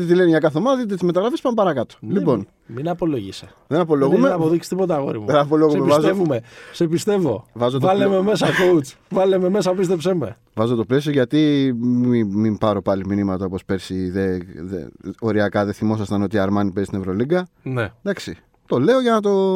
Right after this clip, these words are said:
Speaker 1: για να το
Speaker 2: Για να
Speaker 1: καταθέσω.
Speaker 2: το λέω για να το πω.
Speaker 1: Ναι.
Speaker 2: <laughs> Λοιπόν.
Speaker 1: Λοιπόν.
Speaker 2: Έλα, πρώτη ερώτηση.
Speaker 1: Λοιπόν, θα σου, θα σου ξεκινήσω με μια πιο ευρεία τέτοια, έτσι.
Speaker 2: Θεσμική, όπως πάντα.
Speaker 1: Θεσμική, ναι. Που έχει να κάνει με το μέλλον του αθλήματος,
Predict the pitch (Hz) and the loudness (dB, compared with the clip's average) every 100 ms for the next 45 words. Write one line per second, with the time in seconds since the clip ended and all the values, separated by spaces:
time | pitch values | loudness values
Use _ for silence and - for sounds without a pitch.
0 | 185 180 175 170 - 160 151 151 151 143 | 0 -2 -4 -8 -6 -4 -2 -2 -2 -2
1 | 127 175 165 185 180 165 156 139 - - | 0 2 4 2 2 0 0 -2 -4 0
2 | 180 120 - - - - - - 311 - | 2 2 -4 -16 -14 -14 -14 -6 -4 -4
3 | 269 - 214 226 175 117 143 165 170 117 | -6 -6 -4 -2 -2 -4 -2 2 2 0
4 | - - 277 196 135 220 202 160 120 - | -8 -6 -2 0 0 0 0 0 -2 -12
5 | - 123 165 170 147 - - 147 - 135 | -4 0 4 4 2 -2 -4 -2 0 2
6 | 143 170 170 170 170 170 - 170 147 127 | 2 2 4 4 4 4 4 4 6 4
7 | 127 120 104 90 82 - - - 113 - | 2 2 2 0 -6 -14 -20 -14 -14 -12
8 | - _ - 143 147 135 120 - - 131 | -20 _ -8 -4 -4 -2 -6 -6 -10 -6
9 | 135 147 156 139 120 90 117 107 87 - | 0 2 2 0 0 -4 -4 -6 -6 -10
10 | - 254 277 208 180 262 262 208 214 240 | -2 0 2 2 2 2 2 2 2 2
11 | 226 208 170 175 147 98 92 - | 4 2 4 2 2 0 -6 -14